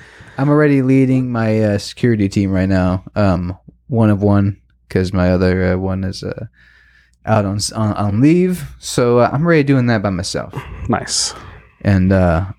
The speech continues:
Speaker 1: oh, believe me, tired. But if anyone wants, anybody wants to go to the Halloween Horror Nights and go to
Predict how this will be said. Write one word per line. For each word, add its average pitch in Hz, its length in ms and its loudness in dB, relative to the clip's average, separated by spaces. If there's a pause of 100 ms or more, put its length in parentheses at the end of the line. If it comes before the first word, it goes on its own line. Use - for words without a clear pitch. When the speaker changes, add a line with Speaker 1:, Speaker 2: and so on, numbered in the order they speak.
(120)
Speaker 1:
oh, 80 160 -8
believe 92 380 0
me, 92 380 -4 (580)
tired. - 420 -8 (400)
But 139 80 0
if 135 80 0
anyone 180 180 0
wants, 175 240 -4
anybody 165 400 2
wants 151 220 -2
to 151 80 -6
go 143 120 2
to 139 140 -4
the 139 100 4
Halloween 139 300 0
Horror 139 180 -2
Nights 123 320 -2
and 120 80 -4
go 117 140 0
to 113 460 0